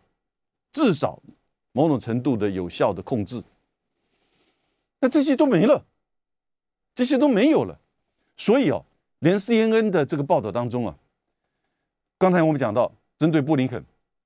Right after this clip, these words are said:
后来他也针对沙-，那个苏利文，就是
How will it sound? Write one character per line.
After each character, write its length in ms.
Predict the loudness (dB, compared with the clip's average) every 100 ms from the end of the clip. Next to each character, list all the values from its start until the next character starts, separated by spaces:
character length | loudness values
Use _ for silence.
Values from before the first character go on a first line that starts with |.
| _
后 120 | 2
来 100 | 2
他 140 | 2
也 80 | 0
针 180 | 0 0
对 280 | 2 0 -2 _ _ _
沙-， 260 | -2 -2 -2
那 120 | -4
个 80 | -2
苏 200 | 0 0
利 100 | 0
文， 280 | 0 -2 -8 -12 _ _ _ _
就 140 | -2
是 340 | 0 0 0